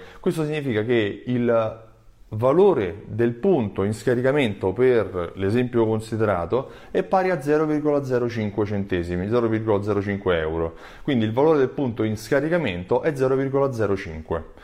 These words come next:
Se dovessimo considerare un valore differente, quindi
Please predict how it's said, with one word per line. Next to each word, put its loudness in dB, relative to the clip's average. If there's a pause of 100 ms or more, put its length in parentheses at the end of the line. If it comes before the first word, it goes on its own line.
(180)
Se 0
dovessimo 0
considerare 0
un -2
valore 2
differente, -2
quindi -4